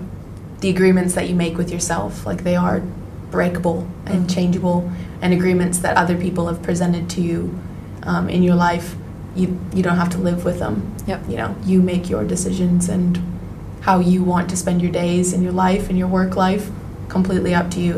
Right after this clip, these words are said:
Speaker 1: This is your dream.
Speaker 2: Absolutely.
Speaker 1: And you get to shape it.
Speaker 2: Yep.
Speaker 1: And,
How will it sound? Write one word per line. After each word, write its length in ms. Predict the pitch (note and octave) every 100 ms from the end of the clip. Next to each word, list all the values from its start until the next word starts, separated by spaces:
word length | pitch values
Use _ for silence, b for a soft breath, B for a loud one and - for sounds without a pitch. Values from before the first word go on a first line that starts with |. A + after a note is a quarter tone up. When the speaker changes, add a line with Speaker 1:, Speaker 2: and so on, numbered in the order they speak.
| D#3
Speaker 1:
This 220 | F3+ F3
is 120 | F3+ E3+
your 220 | F3 F3+
dream. 480 | E3 F3+ F3+ - - - -
Speaker 2:
Absolutely. 380 | F#3+ - F3+ F3+
Speaker 1:
And 80 | F3+
you 60 |
get 180 | F3+ F3+
to 60 | F3+
shape 300 | - E3+ E3
it. 160 | - - - - -
Speaker 2:
Yep. 160 | F#3 - - - -
Speaker 1:
And, 460 | F3 F3 E3+ E3